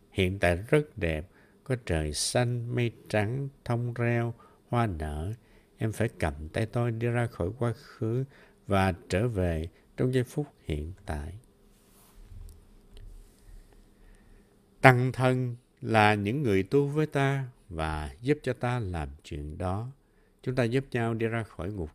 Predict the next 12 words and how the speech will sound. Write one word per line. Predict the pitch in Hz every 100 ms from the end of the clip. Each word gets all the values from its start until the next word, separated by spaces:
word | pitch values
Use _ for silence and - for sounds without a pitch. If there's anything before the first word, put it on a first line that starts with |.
| -
tù | 78 71
của | 92
quá | 101 113
khứ | 104 - 107 104 123 - _ _ -
hay | 123
sự | 113 92 90
lo | 113
lắng | 123 120 131 131
về | -
tương | 71 113 110 110
lai | 117 113 110 _ _ -
để | 104